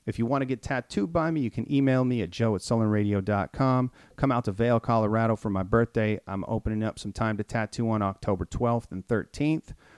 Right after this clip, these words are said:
So if you want to get something done, hit me up. Let's do something fun. Also, make sure to check out Kingpin at kingpin tattoo supply dot com.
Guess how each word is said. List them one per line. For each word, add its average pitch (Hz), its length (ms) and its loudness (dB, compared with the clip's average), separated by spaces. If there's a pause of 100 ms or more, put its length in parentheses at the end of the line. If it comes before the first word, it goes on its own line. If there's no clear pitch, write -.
So 110 120 -4
if 95 80 -4
you 101 80 0
want 127 200 2
to 127 60 2
get 120 160 -4
something 120 360 -2
done, 139 360 2
hit - 220 -6
me 123 200 -2
up. 123 220 2
Let's 113 200 -6
do 113 140 -2
something 107 380 -2
fun. 123 440 0 (560)
Also, 143 240 4
make 139 160 4
sure 147 160 0
to 131 60 2
check - 280 -2
out 131 180 0
Kingpin 147 440 2
at - 160 -6
kingpin 135 360 0
tattoo 127 380 -2
supply 117 400 0
dot 110 240 0
com. 127 420 2